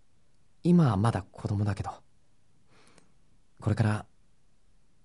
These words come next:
見守ってね。応援してね。よろしくお願いします。<laughs> それと、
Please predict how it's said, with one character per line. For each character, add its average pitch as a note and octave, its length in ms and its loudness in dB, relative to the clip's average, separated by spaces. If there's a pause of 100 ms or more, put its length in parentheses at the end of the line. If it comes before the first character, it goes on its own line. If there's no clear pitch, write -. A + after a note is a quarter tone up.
(340)
見 A#2 120 4
守 C3+ 200 2
っ - 20 -2
て E3+ 140 0
ね。 A2 200 -2 (1500)
応 E3+ 220 6
援 F3 180 6
し - 80 0
て E3+ 140 8
ね。 G#2 180 -2 (2500)
よ A#2+ 140 2
ろ A#2+ 60 2
し - 120 -2
く C3 80 4
お - 20 8
願 B2 220 6
い - 20 6
し B2 160 2
ま B2 80 6
す。 - 240 0 (1300)
<laughs> C3+ 60 -10 (1900)
そ D#3 140 2
れ F3+ 80 6
と、 G3 320 8